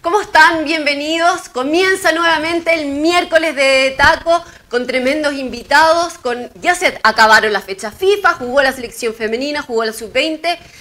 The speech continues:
y anoche terminó la selección masculina. Lo primero es mandarle un gran abrazo a España,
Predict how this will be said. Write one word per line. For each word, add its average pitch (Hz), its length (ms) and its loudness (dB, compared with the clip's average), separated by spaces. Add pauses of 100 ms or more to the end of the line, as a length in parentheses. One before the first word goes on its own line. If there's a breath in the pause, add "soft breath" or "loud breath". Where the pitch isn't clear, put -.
(160 loud breath)
y 233 80 2
anoche 285 320 -4
terminó 254 480 -2
la 233 160 2
selección 226 680 -6 (340 loud breath)
masculina. 190 920 -2
Lo 294 120 4
primero 330 360 0 (240)
es 330 240 -6
mandarle 277 760 -2
un 285 320 -4
gran 320 340 2 (100)
abrazo 302 960 0
a - 120 0
España, 151 500 -4